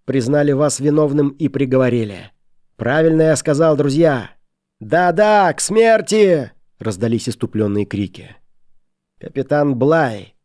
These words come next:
продолжал Кристиан, «одни матросы предлагают вздёрнуть вас на верёвке между небом и морской пучиной, другие — засечь до смерти кошкой-девятихвосткой. Какое же у них бескрылое воображение! Есть гораздо лучший выход из положения.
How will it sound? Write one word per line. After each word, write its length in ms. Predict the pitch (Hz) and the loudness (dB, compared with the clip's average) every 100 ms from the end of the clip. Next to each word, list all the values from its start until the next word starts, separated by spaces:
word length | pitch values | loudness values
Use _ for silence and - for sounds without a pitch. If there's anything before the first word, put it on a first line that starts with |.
| _ | _
продолжал 440 | 110 101 104 98 104 | -10 -6 -6 -6 -6
Кристиан, 640 | 110 104 - 98 85 - _ _ _ _ | -6 -8 -8 -16 -18 -20 _ _ _ _
«одни 380 | - 117 113 165 | -8 -6 -2 0
матросы 680 | 139 127 139 156 123 - 107 | 0 0 -2 -2 -2 -10 -10
предлагают 540 | 113 110 123 135 131 | -6 -2 0 0 -2
вздёрнуть 500 | 110 127 139 139 131 | -2 -2 0 -2 -2
вас 220 | 139 135 | -6 -4
на 100 | 139 | -2
верёвке 420 | 131 139 139 - | 0 0 -2 -4
между 260 | 135 127 127 | -4 -2 -2
небом 360 | 139 135 131 127 | -2 -2 -2 -2
и 20 | |
морской 320 | 127 - 147 | -4 -4 -4
пучиной, 640 | 139 131 180 156 110 82 _ _ _ - | -4 -6 -4 -4 -4 -10 _ _ _ -8
другие — 680 | 107 104 110 147 123 95 _ | -4 -4 -2 -2 -4 -8 _
засечь 460 | 107 117 147 120 | -8 -6 -4 -6
до 160 | 113 147 | -2 -4
смерти 380 | - 139 - 139 | -2 -6 -4 -8
кошкой-девятихвосткой. 1400 | 139 147 - 139 135 131 123 139 139 - - - 110 _ _ _ _ _ | -6 -6 -4 -4 -4 -4 -6 -4 -4 -6 -14 -20 -20 _ _ _ _ _
Какое 380 | - - - 160 | -16 -8 -4 -2
же 140 | 156 | 2
у 60 | 165 | 2
них 220 | 170 131 | 2 0
бескрылое 640 | 147 - 147 151 143 135 | -4 -4 0 2 4 2
воображение! 880 | 127 117 120 101 123 113 104 92 - _ _ _ _ | 2 0 -2 0 0 0 -4 -16 -20 _ _ _ _
Есть 340 | 110 131 131 107 | -8 -4 -4 -2
гораздо 400 | 131 135 123 147 | -2 0 0 0
лучший 360 | 175 165 123 | 0 0 -2
выход 300 | 117 123 117 | 0 -2 -4
из 120 | 110 - | -8 -4
положения. 720 | 107 104 101 101 92 87 - | -4 -2 -2 -4 -6 -12 -18